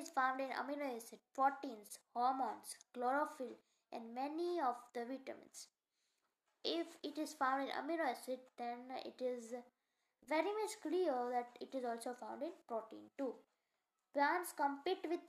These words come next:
microbes for the limited nitrogen that is available in soil. Pa-,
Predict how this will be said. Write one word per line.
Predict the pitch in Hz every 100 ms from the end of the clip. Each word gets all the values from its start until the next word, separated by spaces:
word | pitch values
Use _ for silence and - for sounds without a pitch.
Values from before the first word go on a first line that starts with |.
| - 240
microbes | 240 277 320 254 233 - -
for | 247
the | 254 247 247
limited | 269 349 392 -
nitrogen | 254 240 247 226 220 220 277 - - - _ _ _ _
that | 294 277 269 - 330 - _ _ _ _ _ _ _ _ _
is | 277 285 277 254 240 -
available | 254 254 254 233 240
in | 233 208 -
soil. | 269 220 185 - _ _ _ -
Pa-, | 262 269 294 302